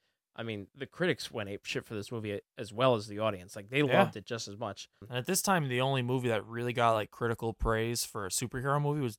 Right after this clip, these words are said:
Speaker 2: Dark Knight.
Speaker 1: Yeah, I
Speaker 2: Even
Speaker 1: mean
Speaker 2: Batman Begins didn't get as much love.
Speaker 1: Yeah, I,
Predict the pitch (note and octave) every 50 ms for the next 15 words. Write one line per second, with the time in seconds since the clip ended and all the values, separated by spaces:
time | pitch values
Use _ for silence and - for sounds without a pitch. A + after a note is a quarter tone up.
0 | _ - - A2+ A2+ - - F2+ D2+ C#2 - _ _ _ - D3+ F3 E3 C#3+ -
1 | D#3 G3+ - A#3+ G#3 G#3 G#3 G3 F#3+ F#3 D#3+ C#3 B2+ A2 B2+ C#3 D3 C3 A2+ A2
2 | G#2+ G#2+ G#2+ G#2+ G#2+ G#2+ G#2 G2+ G#2+ G#2 - - A2+ G#2 G2 G2 G2 - - F#3
3 | A3 A3+ G3+ - - -